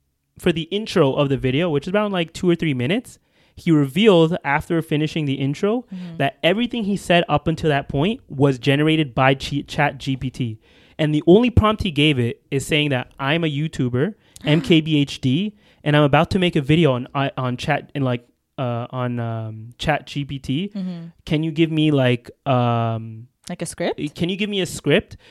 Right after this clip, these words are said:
Speaker 1: related to the rise of, like, A I generated,
Speaker 2: <gasps>
Speaker 1: um,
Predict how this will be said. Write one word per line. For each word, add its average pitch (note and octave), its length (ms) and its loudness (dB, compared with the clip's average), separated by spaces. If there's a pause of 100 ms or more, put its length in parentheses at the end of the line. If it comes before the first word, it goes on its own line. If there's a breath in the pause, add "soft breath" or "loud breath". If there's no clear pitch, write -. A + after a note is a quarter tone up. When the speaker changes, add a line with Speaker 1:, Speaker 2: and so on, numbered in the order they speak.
(120 soft breath)
Speaker 1:
related D3+ 460 4
to C#3 580 0
the C3+ 160 0
rise C3 320 2
of, C3 80 -6
like, A#2 240 -4
A D3+ 140 -2
I C3+ 100 0
generated, B2 680 -2
Speaker 2:
<gasps> E3 440 -12
Speaker 1:
um, A2+ 800 -4